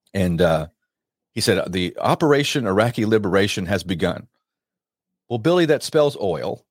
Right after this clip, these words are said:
And that always made me laugh 'cause they had to, they had, they ran it for twenty-four hours and had to pull it 'cause Operation <laughs> Iraqi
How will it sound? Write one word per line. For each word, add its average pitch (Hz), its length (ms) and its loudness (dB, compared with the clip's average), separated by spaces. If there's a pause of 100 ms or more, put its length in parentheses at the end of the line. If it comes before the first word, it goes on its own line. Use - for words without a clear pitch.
(680)
And 110 300 0
that 113 140 6
always 127 280 4
made 123 200 0
me 120 100 -2
laugh 110 320 4
'cause 117 160 -2
they 123 140 2
had 127 140 0
to, 123 100 0
they 131 140 4
had, 139 200 2
they 127 140 2
ran 143 180 2
it 143 80 -2
for 127 100 -2
twenty-four 147 480 2
hours 107 280 2
and 104 100 -4
had 107 140 -2
to 104 80 -4
pull 101 300 -2
it 85 100 -6 (100)
'cause 107 140 -6
Operation 117 540 0
<laughs> - 0 -
Iraqi - 340 -2